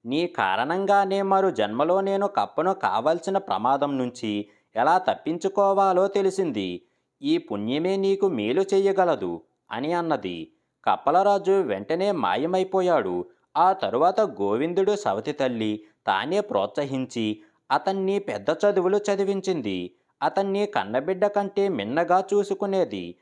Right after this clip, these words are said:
ఆ తరువాత కప్పలరాజు మాత్రం మళ్ళీ కనిపించలేదు.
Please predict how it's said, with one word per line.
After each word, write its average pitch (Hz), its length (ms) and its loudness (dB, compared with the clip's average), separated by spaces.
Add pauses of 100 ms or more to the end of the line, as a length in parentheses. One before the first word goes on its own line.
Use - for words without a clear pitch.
(260)
ఆ 180 140 6
తరువాత 175 500 0
కప్పలరాజు 196 800 2
మాత్రం 196 480 0
మళ్ళీ 117 300 -2
కనిపించలేదు. 190 960 -2